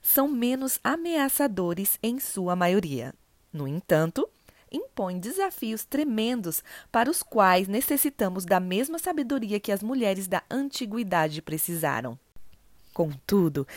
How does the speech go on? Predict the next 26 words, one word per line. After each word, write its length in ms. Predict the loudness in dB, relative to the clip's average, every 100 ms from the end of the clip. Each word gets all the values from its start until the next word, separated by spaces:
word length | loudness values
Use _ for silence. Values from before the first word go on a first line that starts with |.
| -2
queremos 420 | 4 4 4 -2
fazer 400 | -2 0 0 0
mais 320 | -2 -2 -2 -4
do 100 | -8
que 160 | -6
meramente 640 | -2 -2 0 0 -2 -2 -2
minimizar 640 | -2 -2 -2 2 2 2
o 80 | -2
estresse 640 | -4 -2 0 0 0 -4 -6 _ -6
e 160 | -2 2
repelir 640 | 0 0 2 4 4 0 -4 -20 -10
dificuldades 880 | -4 0 0 0 0 2 2 0 -4 -8
desnecessárias. 1300 | -8 -8 -4 -2 -2 -2 0 0 -2 -6 -6 -8 -8 _ -20 -20 -20 _ -2
Nós 360 | 2 2 -2 -10 -4
também 320 | 0 2 2
desejamos 680 | 2 2 0 0 -2 -2 -2
agradar 500 | -2 0 0 0 0
a 80 | 0
Deus 320 | 0 -2 -2
em 120 | -4
todos 400 | -4 0 0 -2
os 140 | -6 -6
aspectos 600 | -6 -2 -2 -2 -6 -10
de 140 | -6
nossa 360 | -2 -2 -2 -4
vida. 400 | -4 -8 -10